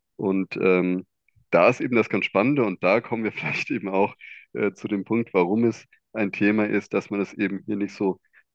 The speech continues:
publik macht oder eben dann auch teilweise, äh, Schädel, äh, nicht öffentlich zeigt, ist halt eben, dass, äh, Brian Foster nachweisen konnte, dass halt eben die Fortanelle bei einigen dieser Schädeln, ähm,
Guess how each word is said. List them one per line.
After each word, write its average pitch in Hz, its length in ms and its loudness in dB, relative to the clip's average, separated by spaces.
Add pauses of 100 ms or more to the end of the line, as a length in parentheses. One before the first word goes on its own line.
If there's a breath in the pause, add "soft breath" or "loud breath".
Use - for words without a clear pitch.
publik - 360 -6
macht 131 220 0
oder 107 180 4
eben 101 160 -4
dann 101 120 -2
auch 98 120 -8
teilweise, 104 500 0 (360 loud breath)
äh, 110 180 -6
Schädel, 104 540 -2
äh, 110 180 -8
nicht - 360 -8
öffentlich - 580 -6
zeigt, 107 360 -2
ist - 160 -12
halt 113 220 -2
eben, 117 180 0
dass, 104 240 -2
äh, - 400 -8 (100)
Brian 95 220 0
Foster 104 320 -2
nachweisen 107 540 0
konnte, 123 320 -2 (260 loud breath)
dass - 160 -6
halt 110 180 0
eben 107 160 -4
die 107 60 0
Fortanelle 113 720 4 (220 soft breath)
bei - 120 -4
einigen 101 320 -2
dieser 101 240 -4
Schädeln, 101 480 -2 (460)
ähm, 98 500 -8